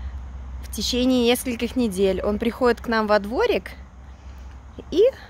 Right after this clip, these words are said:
здесь отдыхает. Вот, сейчас он уже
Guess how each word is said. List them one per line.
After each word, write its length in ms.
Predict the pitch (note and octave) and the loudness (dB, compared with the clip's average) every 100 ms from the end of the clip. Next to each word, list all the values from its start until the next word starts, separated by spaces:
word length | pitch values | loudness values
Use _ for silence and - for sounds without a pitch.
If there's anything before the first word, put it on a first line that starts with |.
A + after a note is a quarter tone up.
| - - - - - - - - - - - - | -20 -20 -20 -20 -20 -20 -20 -20 -20 -20 -20 -10
здесь 400 | F#3+ F3+ D4 - | -8 0 0 2
отдыхает. 760 | F4 C#4+ F4 - F#3 F3 F3+ F3+ - - - - - - - - | 0 0 -4 0 0 2 0 -4 -14 -18 -20 -20 -20 -20 -18 -16
Вот, 320 | F3 F3+ E3 - | -12 -6 -6 -6
сейчас 360 | G3+ C4 C4 | 2 2 4
он 140 | A#3 G#3+ | 2 2
уже 360 | G#3+ G#3+ G3 | 4 4 2